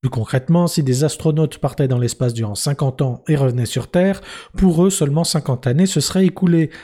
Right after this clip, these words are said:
mais sur notre planète, beaucoup plus de temps serait passé. Le problème, c'est que Star Wars n'est pas vraiment une saga réaliste, mais plutôt fantaisiste. Au mieux, elle est crédible et cohérente au sein de son propre univers, encore que ce ne sera pas toujours le cas par la suite.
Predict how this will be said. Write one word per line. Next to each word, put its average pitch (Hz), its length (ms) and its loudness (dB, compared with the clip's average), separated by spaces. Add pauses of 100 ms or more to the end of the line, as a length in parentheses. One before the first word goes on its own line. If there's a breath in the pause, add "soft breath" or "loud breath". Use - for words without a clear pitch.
(140 loud breath)
mais 127 80 0
sur 127 180 0
notre 117 180 0
planète, 123 440 -2
beaucoup 143 260 0
plus 147 240 0
de 120 100 0
temps 170 200 0
serait 143 260 -2
passé. - 520 -4 (380)
Le 151 100 2
problème, 220 340 2
c'est 185 140 0
que 185 100 0
Star 160 240 -2
Wars 180 240 2
n'est 151 140 2
pas 156 240 -2
vraiment 151 260 2
une 151 80 2
saga 139 300 0
réaliste, 123 540 -2 (280 loud breath)
mais 143 80 2
plutôt 170 300 0
fantaisiste. 147 680 -2 (380 loud breath)
Au 151 140 6
mieux, 147 320 4
elle 110 100 -2
est 107 80 -2
crédible 170 600 0
et 196 100 2
cohérente 165 520 2
au 143 40 2
sein 170 180 0
de 156 100 0
son 139 160 0
propre - 380 -2
univers, 139 500 0 (280 loud breath)
encore 147 300 -2
que 135 100 -2
ce - 100 -2
ne 120 80 -2
sera 110 320 -2
pas 156 100 0
toujours 135 300 0
le 117 80 2
cas 175 180 0
par 151 200 0
la 131 80 2
suite. - 400 -8